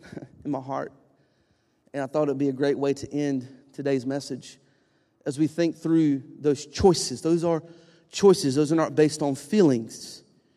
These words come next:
Because if it's based on feelings, you, there's certain moments you're not gonna wanna invite Jesus into. But I make a choice. If it's based on feelings, then there's gonna be situations where I don't want to initiate anything.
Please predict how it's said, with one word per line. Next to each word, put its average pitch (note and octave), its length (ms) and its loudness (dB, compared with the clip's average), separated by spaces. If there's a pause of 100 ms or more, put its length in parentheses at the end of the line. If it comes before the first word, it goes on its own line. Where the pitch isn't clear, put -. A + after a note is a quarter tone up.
(540)
Because D3+ 280 0
if D3+ 100 0
it's D3+ 100 -6
based D#3 260 0
on C#3 120 0
feelings, D3+ 640 4 (280)
you, E3 160 -2
there's D#3 260 -2
certain E3 300 0
moments F3 460 2
you're D#3 80 -4
not D#3+ 200 -2
gonna D#3 180 0
wanna D#3+ 360 0
invite C#3 380 -6
Jesus B2+ 420 -4
into. - 380 -6 (720)
But - 100 -8
I C3 40 -2
make C3+ 180 0
a A#2 40 -6
choice. - 640 -10 (1400)
If E3 140 0
it's D#3+ 100 2
based F3 300 2
on E3 140 2
feelings, G3 500 4
then F3+ 100 2
there's E3 160 0
gonna G3 160 4
be E3+ 100 2
situations F3 840 0 (280)
where F3+ 160 0
I F#3 60 0
don't F#3 360 2
want F#3 260 0
to F3+ 140 -2
initiate E3 720 0
anything. C3+ 540 -4